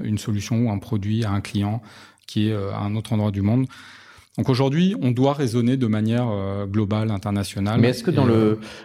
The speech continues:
Speaker 2: dans, dans, dans ce raisonnement, euh, global international qui, qui est, euh, déjà un peu dans l'A D N de Miracle depuis le départ, est-ce qu'il y a des choses que tu penses, euh, devoir remettre en cause ? Peut-être pas, hein, j'ai pas de, il y a pas d'obligation, j'ai pas de jugement, euh, moral ou quoi que ce soit, mais parfois on est en train de,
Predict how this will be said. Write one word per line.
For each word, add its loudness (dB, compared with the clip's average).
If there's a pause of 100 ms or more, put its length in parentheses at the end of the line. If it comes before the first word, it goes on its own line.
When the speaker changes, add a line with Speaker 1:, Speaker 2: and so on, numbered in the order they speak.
(100)
Speaker 2:
dans, 2
dans, 0
dans 0
ce -2
raisonnement, 2
euh, 2
global 4
international 0
qui, 0
qui 2
est, 4
euh, 2
déjà 2
un 0
peu 0
dans 0
l'A 4
D 4
N 2
de 4
Miracle 2
depuis -4
le -2
départ, 0
est-ce -2
qu'il 2
y -2
a 2
des -4
choses 2
que -8
tu -2
penses, 0
euh, 4
devoir 4
remettre 4
en 2
cause ? 2
Peut-être 2
pas, 6
hein, 2
j'ai 4
pas 2
de, 0
il -2
y 4
a 0
pas 0
d'obligation, 2
j'ai 2
pas 0
de 2
jugement, 2
euh, 2
moral 4
ou 0
quoi 2
que -6
ce -6
soit, 4
mais 4
parfois 0
on 2
est 2
en 0
train 0
de, 4